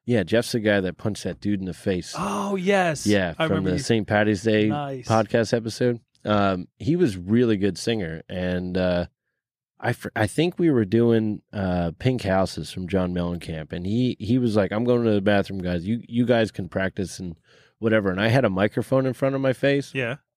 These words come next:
Speaker 1: And I started singing it. Just, you know, just to get Jaron good and timing and all that kind of stuff. And Jaron's, like, looking at me and he's, like, smiling. And I'm like, "All right, this
Speaker 2: What?
Speaker 1: is weird." And then Jeff, Jeff comes downstairs and he's like,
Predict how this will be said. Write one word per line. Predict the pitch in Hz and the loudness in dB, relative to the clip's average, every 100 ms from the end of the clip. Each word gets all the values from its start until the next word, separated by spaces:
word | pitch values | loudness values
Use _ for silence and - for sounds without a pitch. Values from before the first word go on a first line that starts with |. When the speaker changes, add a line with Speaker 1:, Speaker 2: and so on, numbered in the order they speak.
| _ _ _ - - | _ _ _ -20 -6
Speaker 1:
And | 123 | 2
I | 117 | 2
started | 113 - 131 113 | 2 2 2 2
singing | - - 123 98 | -2 -4 -2 -2
it. | 82 - _ _ _ _ _ _ _ _ | -6 -10 _ _ _ _ _ _ _ _
Just, | 151 139 - | 0 0 0
you | 156 | 2
know, | 107 | 2
just | 90 113 - | 2 0 -2
to | 110 | -2
get | 107 - - | -2 -4 -4
Jaron | 107 110 101 101 | 0 2 2 2
good | 92 101 98 95 | 2 2 2 0
and | 95 90 | -6 -6
timing | 98 98 95 95 | -2 -2 -2 -2
and | 92 | -4
all | 92 | -4
that | 90 90 | -4 -4
kind | 101 95 | -4 -4
of | |
stuff. | - - 92 - _ _ _ _ - | -6 -6 -6 -6 _ _ _ _ -4
And | 113 | 0
Jaron's, | 135 160 147 | 2 2 2
like, | 104 92 | 0 0
looking | 117 117 104 | 0 0 0
at | 101 | -2
me | 95 | -2
and | 92 | -4
he's, | 160 127 | -2 -2
like, | 90 | -2
smiling. | - 98 92 90 85 80 80 _ | -4 -4 -4 -4 -6 -10 -16 _
And | 101 | -6
I'm | 98 | -2
like, | 101 92 - 143 - _ _ - | 0 -2 -4 -16 -20 _ _ -10
"All | - | -4
right, | 156 | 0
this | 117 117 | 0 0
Speaker 2:
What? | 147 | 0
Speaker 1:
is | 95 | 0
weird." | 98 | 0
And | 110 | 2
then | 107 98 | 0 0
Jeff, | 123 135 - - | 0 0 -4 -6
Jeff | 107 143 | 0 0
comes | - 110 90 | 0 -4 -2
downstairs | 107 98 85 - 113 127 85 - | -4 -4 -6 -2 2 2 0 -6
and | - | -8
he's | 90 117 | -4 0
like, | 110 90 | 0 0